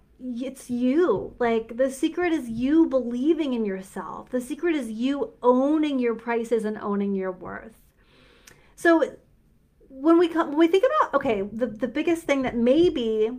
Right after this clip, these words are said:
you might be questioning with a lot or struggling with is, like, your prices. And I still struggle with my prices. <laughs> Like, this is a thing that I keep experiencing too, right?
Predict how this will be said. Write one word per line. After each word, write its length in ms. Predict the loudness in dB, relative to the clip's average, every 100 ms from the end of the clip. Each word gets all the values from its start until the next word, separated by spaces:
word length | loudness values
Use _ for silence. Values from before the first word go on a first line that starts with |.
| -12 _ _ -8
you 200 | -2 0
might 240 | 0 -2
be 220 | -2 -2 -4
questioning 520 | -8 -8 -8 -6 -4
with 260 | -2 -2 -4
a 80 | -2
lot 280 | 0 2 0
or 80 |
struggling 340 | 0 0 2 0
with 140 | 2
is, 120 | 2 2
like, 180 | 0
your 120 | -4 -6
prices. 640 | -8 -10 -10 -12 -20 -16
And 100 | -6 2
I 160 | 4 4
still 420 | 4 4 2 -12
struggle 340 | -4 0 4
with 120 | 4 4
my 120 | -2
prices. 540 | -4 -6 -4 0 0
<laughs> 40 | 0
Like, 300 | 0 0 -2 -18 -20 _
this 140 | 0 4
is 120 | 4
a 160 | 4
thing 240 | 4 4 6
that 260 | 4 0 2
I 140 | 6
keep 200 | 8 8
experiencing 640 | 4 0 -2 -2 -2 -2 -2
too, 360 | -2 0 0
right? 460 | 0 0 2 0 -2